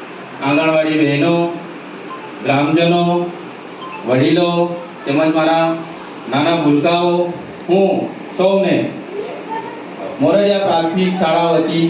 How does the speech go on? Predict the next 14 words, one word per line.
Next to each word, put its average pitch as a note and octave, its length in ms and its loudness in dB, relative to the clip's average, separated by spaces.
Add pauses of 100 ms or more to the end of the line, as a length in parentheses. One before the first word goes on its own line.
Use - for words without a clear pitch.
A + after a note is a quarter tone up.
(100)
સૌને D3+ 240 4
આવકારું D#3+ 600 2
છું. F3+ 200 4 (1800)
હવે E3+ 200 4 (300)
ત્યારબાદ F#3+ 520 2
આપણે F3+ 360 2 (3500)
દીપ F#3 220 4
પ્રાગટ્ય F3 520 2
કરીશું. F3 500 4 (300)
સાહેબશ્રીને F3 540 4
હું F3+ 140 4
વિનંતી F3 400 4
કરીશ F#3+ 360 4 (520)
કે F#3+ 140 4